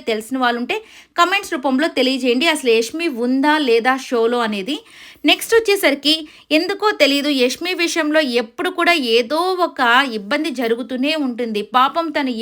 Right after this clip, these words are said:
ఎప్పుడైనా చక్కగా చేస్తుంది, తను అందరికీ కనిపిస్తూ, ఆ,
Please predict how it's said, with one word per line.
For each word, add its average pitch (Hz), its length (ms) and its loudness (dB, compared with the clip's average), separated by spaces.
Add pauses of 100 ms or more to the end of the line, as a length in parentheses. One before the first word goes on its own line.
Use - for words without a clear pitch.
ఎప్పుడైనా 330 440 -2 (420)
చక్కగా 330 380 2 (140)
చేస్తుంది, 294 520 -2 (120)
తను 254 180 2
అందరికీ 294 340 -2 (140)
కనిపిస్తూ, 277 480 -4 (560)
ఆ, - 20 8